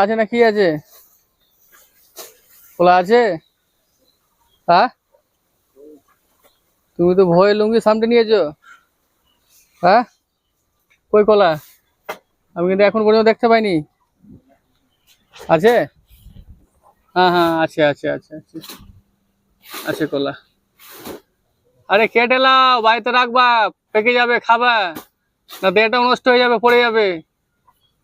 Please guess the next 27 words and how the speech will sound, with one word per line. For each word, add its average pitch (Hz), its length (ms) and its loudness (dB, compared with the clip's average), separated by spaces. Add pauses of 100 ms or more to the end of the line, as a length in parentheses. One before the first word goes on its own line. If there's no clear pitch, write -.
(440)
আর 175 200 0
তোমার 208 240 4
মতো 226 220 0
লোক 226 160 2
তো 247 120 0
ভিতরে 233 220 0
একা 226 240 -2
ঢুকতে 226 240 -2
পারবে 226 220 0
না, 226 120 0
আমি 226 160 -4
এসছি - 240 -10
বলে 226 160 2
ঢুক-, 202 260 0
ঢুকছো, 202 280 0 (1000)
মানে 175 220 0
জানে 185 180 0 (100)
খুব 233 100 0 (100)
ভয়, 214 160 4 (1200)
সাপের 190 400 0
খুব 226 100 -2 (100)
ভয়। 202 160 2 (1500)
কেটে 214 200 2
লাও 233 160 2
বলছি, 247 220 0
কেটে 240 220 -2
লাও। 226 140 0